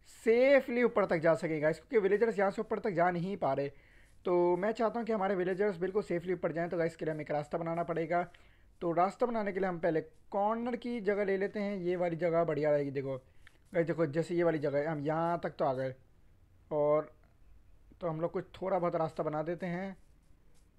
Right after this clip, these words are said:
वैसे कुछ रास्ता तो बना हुआ है, लेकिन बल्कि ये रास्ता तो मैं गिरा तो गया बस। तो हम यूँ करके लैडर्स में बना देते हैं गाइस इसको।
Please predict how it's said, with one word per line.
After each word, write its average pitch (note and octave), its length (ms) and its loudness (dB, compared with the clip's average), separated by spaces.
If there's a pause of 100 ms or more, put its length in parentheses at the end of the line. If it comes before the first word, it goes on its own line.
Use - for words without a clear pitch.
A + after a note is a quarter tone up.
(720)
वैसे F3 200 -6
कुछ G#3 200 -2
रास्ता G3 280 -2
तो G3+ 100 -6
बना E3 220 -2
हुआ F#3 100 -2
है, F#3 60 0
लेकिन F#3+ 280 -6
बल्कि G#3 200 -4
ये F3+ 240 -2
रास्ता F3+ 280 -2
तो G3+ 140 -4 (540)
मैं E3 180 -8
गिरा D#3 180 -2
तो D3+ 120 -4
गया C3+ 220 -2
बस। C3+ 180 -8 (840)
तो E3 380 2
हम E3 180 -2
यूँ F3 140 -2
करके F#3 200 -2
लैडर्स E3 360 0
में E3 100 -2
बना C3+ 140 -2
देते C3 120 -8
हैं C#3 100 -6
गाइस C3+ 160 -2
इसको। C#3 300 -8